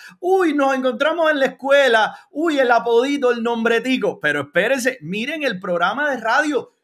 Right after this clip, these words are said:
Yo pensaba verme otra vez. Yo pensaba ver mi cara. Ellos habían mostrado,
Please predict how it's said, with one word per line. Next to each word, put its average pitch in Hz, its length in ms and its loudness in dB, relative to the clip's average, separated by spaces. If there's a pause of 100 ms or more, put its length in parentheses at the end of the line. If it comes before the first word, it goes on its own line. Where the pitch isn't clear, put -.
Yo 170 240 -4
pensaba 247 720 2
verme 240 460 0
otra 185 260 -4
vez. 254 480 -4 (260)
Yo 190 280 -2
pensaba 220 560 0
ver 180 160 0
mi 180 200 -4
cara. 269 560 4 (320)
Ellos 190 300 2
habían 233 400 2
mostrado, 262 880 2